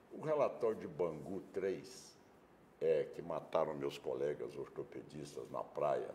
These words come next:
lá da Barra, e lá no Bangu três eles ligaram entre eles pela internet, o telefone, que lá tudo funciona melhor do que a internet aqui do Palácio, e julgaram, condenaram e, ao mesmo tempo,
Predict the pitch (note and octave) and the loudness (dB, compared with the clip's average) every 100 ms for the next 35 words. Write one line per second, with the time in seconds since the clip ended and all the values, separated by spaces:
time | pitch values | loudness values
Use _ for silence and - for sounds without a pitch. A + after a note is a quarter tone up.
0 | - - C#2 C#2 A#1+ - F#2 F2 - - | -12 -6 -2 2 0 4 4 2 -2 -14
1 | - - - - - - G2+ B2 C3 F#2+ | -20 -20 -20 -20 -14 -2 2 4 4 4
2 | F2+ D#2 D#2 - E2+ G2 G#2+ F2+ G#2+ D#2+ | 4 2 -4 -4 -2 -2 -2 -4 -2 4
3 | F2 G2 D#2+ E2+ C#2+ D2 D#2 D2+ - D2 | 6 6 4 -4 -6 -4 -4 -6 -8 -6
4 | E2 G#2+ F2+ G2+ A2+ - - C#2 C2+ - | 2 4 6 4 2 0 0 0 0 0
5 | F2+ - C#2+ C#2 F#2 - - C#2 - D2 | 0 2 0 0 -2 -6 -8 -10 -6 -4
6 | D2 D#2+ D#2 G2 A2+ - D2+ D2 B1+ B1+ | -4 -4 6 6 6 0 -4 -2 0 0
7 | B1+ - C#2 - - A#1+ C#2 F#2+ - - | -2 -4 -12 -12 -2 2 2 0 -4 -18
8 | - - - - - - E3+ F#3+ - - | -20 -20 -20 -20 -14 0 4 4 2 -12
9 | - - - - - C3 B2 A2+ A#2+ - | -16 -20 -20 -20 -6 -2 4 6 6 4
10 | - - - - - C#3+ B2+ G#2 F#2+ A2 | -4 -14 -20 -18 -2 2 6 6 6 6
11 | B2+ - - - - - - C3+ A#2+ G#2+ | 6 2 -10 -20 -20 -16 -2 6 6 6
12 | F#2+ F#2+ G#2+ A#2+ | 2 2 2 2